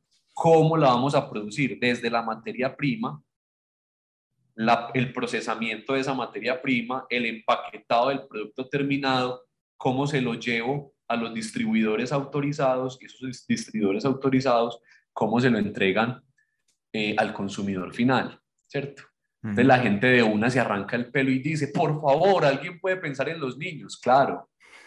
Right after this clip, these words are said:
Speaker 1: es que la droga, muchachos, no puede estar de la mano únicamente del proceso productivo y distributivo y comercializador del asunto. La droga tiene que estar acompañada de un marco regulatorio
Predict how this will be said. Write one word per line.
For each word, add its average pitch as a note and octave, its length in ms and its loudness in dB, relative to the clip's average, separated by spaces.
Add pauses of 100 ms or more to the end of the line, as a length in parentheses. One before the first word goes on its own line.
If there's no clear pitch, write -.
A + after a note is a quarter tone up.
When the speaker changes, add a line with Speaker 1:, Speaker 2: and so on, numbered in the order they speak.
(100)
Speaker 1:
es G#2 160 -6
que C#3+ 120 4
la B2 240 4
droga, D3+ 420 2
muchachos, B2 600 -6
no G2 200 -8
puede C3 260 4
estar F3 520 2 (2000)
de D3 160 6
la A2+ 720 2
mano C#3 680 0 (680)
únicamente C3+ 1200 -4
del G#2+ 320 -6
proceso G#2+ 500 -2
productivo A2 920 2
y A2 80 -4
distributivo G2+ 840 -4
y G#2+ 60 -2
comercializador G2 1080 -4 (300)
del G#2+ 140 2
asunto. G2 540 0
La G2 140 0
droga G2 280 0
tiene A#2+ 180 -2
que B2 100 -8
estar B2 200 -4
acompañada G2+ 600 -6
de B2 120 2
un B2+ 160 -2
marco C#3+ 420 0
regulatorio A2 1000 -2